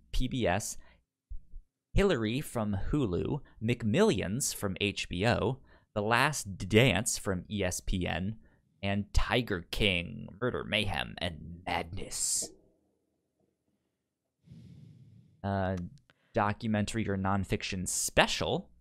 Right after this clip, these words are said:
there's The Apollo on H B O, The Beastie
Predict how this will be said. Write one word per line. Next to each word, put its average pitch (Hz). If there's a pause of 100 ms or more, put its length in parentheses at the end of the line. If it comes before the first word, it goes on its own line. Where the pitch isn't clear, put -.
(220)
there's 95
The 92
Apollo 127
on 90
H 90
B 82
O, 87
The 101
Beastie 127